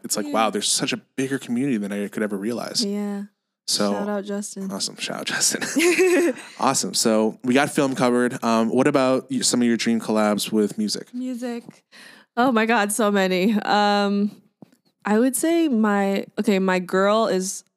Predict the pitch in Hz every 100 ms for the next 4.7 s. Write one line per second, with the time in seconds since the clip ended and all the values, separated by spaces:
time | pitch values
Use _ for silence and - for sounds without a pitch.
0 | _ 190 185 180 170 151 82 - 170 165
1 | 180 180 170 165 175 - - 180 - -
2 | - - - - 180 170 160 156 - -
3 | 185 160 170 139 - - 185 180 180 -
4 | - 190 185 - 208 247